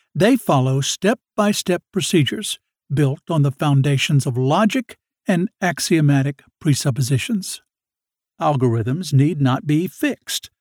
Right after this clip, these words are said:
They can contain stochastic elements, such as descriptions of random events in population genetics and weather forecasting. The board game Monopoly, for example, follows a fixed set of rules,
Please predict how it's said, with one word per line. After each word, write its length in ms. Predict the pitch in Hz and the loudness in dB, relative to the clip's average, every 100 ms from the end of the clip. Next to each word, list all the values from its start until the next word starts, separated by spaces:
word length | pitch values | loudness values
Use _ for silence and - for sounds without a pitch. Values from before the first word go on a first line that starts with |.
| _ | _
They 140 | 151 175 | -4 2
can 180 | 240 | 2
contain 520 | 220 175 147 147 151 160 | 2 0 0 0 0 -4
stochastic 680 | - 143 - 151 151 - - | -6 -10 -8 -8 -6 -8 -6
elements, 540 | - 151 127 214 - - _ _ | -2 0 2 -2 -6 -10 _ _
such 260 | - 147 113 | -2 -2 2
as 200 | 123 113 | 0 0
descriptions 840 | 127 131 - 240 - 139 139 160 | -2 -2 0 -2 0 0 0 -2
of 160 | 151 123 | -2 0
random 460 | 123 123 135 143 | 2 2 2 2
events 540 | 180 147 117 113 151 - | 0 -2 -2 -2 -6 -2
in 140 | 135 | -2
population 680 | 135 139 135 135 127 - 147 | 0 -2 0 0 0 0 0
genetics 640 | 151 120 117 127 - - | 2 2 0 -6 -10 -8
and 360 | 156 156 165 147 | -6 -6 -4 -2
weather 240 | 151 226 | 0 0
forecasting. 720 | 240 139 123 - 123 - - - _ _ _ _ _ _ _ | -2 -4 -6 -8 -10 -10 -14 -18 _ _ _ _ _ _ _
The 60 | - | -2
board 220 | 123 117 | 0 0
game 220 | 147 151 | 2 0
Monopoly, 720 | 175 180 220 277 123 113 131 _ | 0 2 2 2 -2 -8 -12 _
for 100 | 147 | 0
example, 580 | 120 107 117 95 123 - _ _ | 0 0 -4 -6 -14 -18 _ _
follows 380 | - 117 127 147 | -4 -2 -2 -2
a 80 | 156 | -4
fixed 400 | - 139 - - | -2 -4 -4 -6
set 240 | - 156 | -2 -2
of 80 | 160 | 0
rules, 600 | 196 254 139 - - | 0 0 -2 -8 -10